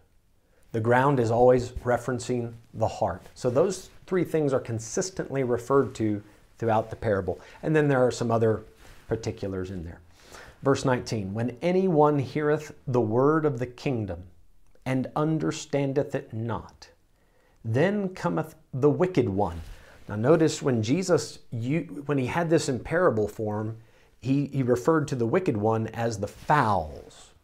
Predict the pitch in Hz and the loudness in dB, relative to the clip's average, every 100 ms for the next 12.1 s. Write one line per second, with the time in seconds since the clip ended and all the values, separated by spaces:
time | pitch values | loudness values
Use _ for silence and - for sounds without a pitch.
0 | _ - 107 123 131 135 127 113 110 131 | _ -12 -8 -6 -2 -2 -2 -6 -4 -4
1 | 117 87 80 - - - _ _ 98 110 | -4 -6 -14 -20 -20 -20 _ _ -4 2
2 | 175 196 - - 180 220 - - - - | 2 0 -6 -4 0 0 -2 -6 -6 0
3 | 202 165 - - - 180 175 92 87 - | 4 2 0 -4 0 0 0 -2 -6 -12
4 | 110 117 120 147 143 113 101 113 170 - | -4 -4 4 4 4 -2 -2 -4 -4 -6
5 | 80 80 - - - - - - 123 143 | -12 -16 -18 -20 -20 -20 -14 -2 4 4
6 | - 170 170 139 113 - 117 117 117 117 | 4 4 4 2 0 -4 -4 -2 -2 -4
7 | 110 98 156 131 98 107 - - - _ | -4 0 0 -2 -6 -8 -12 -20 -20 _
8 | - 143 135 - 151 190 160 117 98 120 | -4 -2 -2 0 0 4 6 6 0 -6
9 | - - - - 143 139 143 147 - 143 | -10 -14 -8 0 4 4 4 0 -2 0
10 | 127 123 - 156 151 143 - 151 131 120 | 0 -2 -4 -2 -2 -4 -2 -2 0 -4
11 | 113 - - - - 117 90 - - - | -6 -14 -16 -16 -6 -4 -4 -8 -16 -20